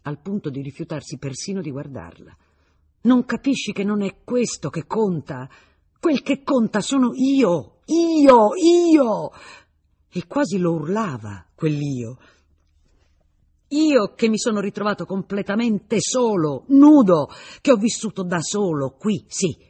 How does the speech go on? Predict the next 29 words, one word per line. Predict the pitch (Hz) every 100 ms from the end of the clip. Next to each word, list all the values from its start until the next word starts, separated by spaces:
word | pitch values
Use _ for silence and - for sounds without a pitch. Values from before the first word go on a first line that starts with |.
| _ _
proprio | 196 208 - 190 180 -
qui, | 170 151 _ -
per | 185 165
sei | - 214 190
mesi. | 170 196 123 117 95 _ _ _ _ _ - - _ _ _ _ _ _
Se | - 262
tu | - 254
non | 180
capisci | 180 160 190 - -
questo, | - 165 165 - - - 120 _
tu, | 302 269 - _ - - - -
tu," | 349 302 - _ _ _ _ _ _ _
fu | -
sul | 156 165 147
punto | 170 175 139
di | 135
gridarle: | 135 135 139 135 131 131 127 _ _
"Tu | -
non | 151 147
sei | 127 127
degna | 131 147 127
di | 123
stare | - 117 120
qui." | - - - _ _ _ _ _ _ _ _ _ _
Ma | 143
si | 127 175
fermò | 170 160 135
in | 135
tempo | - 101 95 - -